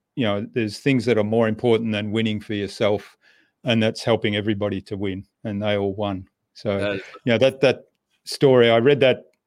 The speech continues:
Speaker 1: a couple of weeks ago when I was preparing for something else, and I thought, "Yeah, we win together." That's kind of the motto.
Speaker 2: Oh, I love that story. Oh, man, that,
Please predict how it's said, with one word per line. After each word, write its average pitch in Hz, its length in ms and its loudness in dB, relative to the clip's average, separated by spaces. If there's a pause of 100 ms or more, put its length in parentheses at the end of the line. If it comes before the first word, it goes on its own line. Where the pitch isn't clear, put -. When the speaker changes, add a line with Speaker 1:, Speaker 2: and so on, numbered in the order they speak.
(140)
Speaker 1:
a 127 80 -4
couple 123 340 -2
of 107 80 -4
weeks 123 260 -2
ago 117 200 0
when 113 140 -4
I 110 60 -4
was 107 120 -8
preparing 120 480 -2
for 107 120 -18
something 107 380 -8
else, 113 260 -4
and 113 80 -8
I 104 60 -6
thought, 110 320 -6
"Yeah, 110 300 -4
we 110 120 -10
win 120 220 -2
together." 101 420 -2
That's 101 340 -8
kind 101 280 -14
of 98 60 -14
the 104 60 -12
motto. 98 460 -10 (440)
Speaker 2:
Oh, 90 40 -14
I 92 240 -4
love 92 500 -2
that 90 220 -2
story. 85 460 -4
Oh, 92 240 0
man, 92 300 -2
that, 104 200 -4